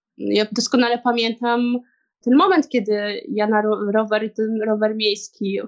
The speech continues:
w Poznaniu wsiadłam i jak wyglądały moje pierwsze, pierwsze z nim spotkania.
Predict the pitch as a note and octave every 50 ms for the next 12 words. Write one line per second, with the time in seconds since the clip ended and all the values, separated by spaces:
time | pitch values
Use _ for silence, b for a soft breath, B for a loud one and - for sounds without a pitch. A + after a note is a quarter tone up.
0 | - _ _ _ _ _ - G3+ G3+ G3+ G3+ G3+ F#3+ F#3+ G3 G3 G3 - - G3
1 | E3+ F3+ F3+ F#3+ F#3+ G3+ G#3+ A3+ B3 C4+ C4 b b b b _ _ - G3+ G3
2 | G3 G3+ G3+ G#3 G3 G3 G#3+ G3+ G#3+ G#3+ G#3 G#3 G3+ G3+ G3 G3+ G3 F#3+ F#3+ F#3
3 | F#3 - F#3+ F#3+ F#3 - - - F#3 F#3 F#3 F3+ F3+ F#3 F#3 - _ _ - G3+
4 | G3+ - - G#3 F#3+ F#3+ G3 G#3 G#3 G#3 - - A3 G#3+ - - - G3 F#3+ G3
5 | G3 G3 G3+ G#3+ A#3 B3